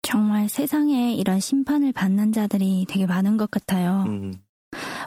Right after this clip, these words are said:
Speaker 1: 문제는 그들 자신이 심판을 받고 있다고 생각하지 않는 것이죠.
Speaker 2: 맞습니다.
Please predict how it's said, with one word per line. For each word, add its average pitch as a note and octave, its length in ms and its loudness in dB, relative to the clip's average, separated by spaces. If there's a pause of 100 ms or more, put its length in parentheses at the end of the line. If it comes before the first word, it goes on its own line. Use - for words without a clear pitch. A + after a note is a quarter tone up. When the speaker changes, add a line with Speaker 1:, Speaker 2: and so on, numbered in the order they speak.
Speaker 1:
문제는 G#3 800 2
그들 G3 320 0
자신이 A3+ 640 0
심판을 D4+ 680 0
받고 G3 400 -2
있다고 G3 500 -2
생각하지 C#4 520 0
않는 F3 280 2
것이죠. F3+ 420 -4 (220)
Speaker 2:
맞습니다. A2 680 0